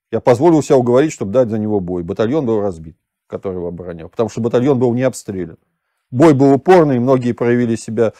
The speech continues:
мужественно, но восемьдесят процентов личного состава сбежало, как только началась артподготовка. Просто сбежало. Оставшиеся двадцать процентов вели бой и вели очень достойно, сумев пронести по врагу намного большие потери, чем понесли сами.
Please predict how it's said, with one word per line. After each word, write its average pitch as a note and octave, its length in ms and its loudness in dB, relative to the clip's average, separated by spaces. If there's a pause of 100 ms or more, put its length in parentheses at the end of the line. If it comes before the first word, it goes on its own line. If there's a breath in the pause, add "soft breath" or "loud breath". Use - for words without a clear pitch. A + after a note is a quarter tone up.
(200 soft breath)
мужественно, C#3+ 600 0
но A#2+ 120 4
восемьдесят C#3+ 360 2
процентов C#3 380 -2
личного C3 240 -6
состава C#3 480 0
сбежало, G#2+ 540 0
как - 160 -12
только A2 180 -8
началась G2 320 -6
артподготовка. - 600 -14 (440)
Просто A#2 360 -4
сбежало. D2+ 380 -20 (360)
Оставшиеся D3 560 4
двадцать C3 260 2
процентов A#2 440 -6
вели A#2 200 -2
бой C#3+ 280 2
и B2 40 2
вели A2 220 0
очень A2 340 -10
достойно, F#2 460 -16 (420)
сумев C#3 320 0
пронести C#3 460 -2
по C#3 100 -4
врагу B2+ 400 4 (280 soft breath)
намного D#3 420 6
большие G#2 360 -2
потери, B2+ 380 -2
чем G#2+ 240 -6
понесли G2 380 -12
сами. - 340 -16